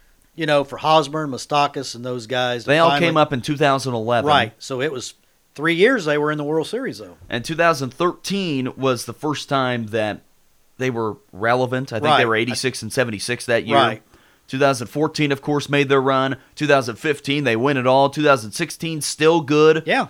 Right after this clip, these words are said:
Speaker 2: With a lot of the same guys. But the last two years have been tough.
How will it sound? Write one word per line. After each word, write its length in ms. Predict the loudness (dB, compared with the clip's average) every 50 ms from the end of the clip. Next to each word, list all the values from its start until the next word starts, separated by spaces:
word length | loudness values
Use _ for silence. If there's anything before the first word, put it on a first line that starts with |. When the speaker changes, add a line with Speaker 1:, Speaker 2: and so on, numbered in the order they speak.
| _ -8
Speaker 2:
With 100 | -6 -4
a 60 | 2
lot 180 | 4 6 6 6
of 60 | 6
the 80 | 2 0
same 280 | 0 0 0 0 0 2
guys. 500 | 2 4 4 4 2 0 -2 -4 -6 -12 _ _ _ _ _ _ _ _ -10
But 60 | -4
the 80 | 0 2
last 300 | 4 4 4 2 0 -2
two 100 | -2 -2
years 240 | 0 0 0 0
have 100 | 0 0
been 120 | -4 -4 -4
tough. 400 | -2 -2 -2 -2 -4 _ _